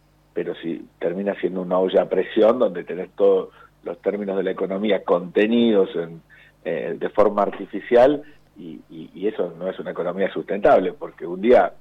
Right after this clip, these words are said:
va a explotar por el aire y va a haber que acomodar las tarifas y va a haber que acomodar... Eh, pero bueno, en la Argentina vivimos corriendo detrás de, de estas cuestiones de la macroeconomía,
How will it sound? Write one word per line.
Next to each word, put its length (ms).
va 60
a 40
explotar 400
por 140
el 120
aire 500
y 240
va 100
a 40
haber 180
que 80
acomodar 400
las 140
tarifas 500
y 40
va 100
a 20
haber 120
que 100
acomodar... 460
Eh, 240
pero 140
bueno, 300
en 120
la 80
Argentina 420
vivimos 420
corriendo 600
detrás 400
de, 200
de 120
estas 180
cuestiones 360
de 60
la 100
macroeconomía, 1000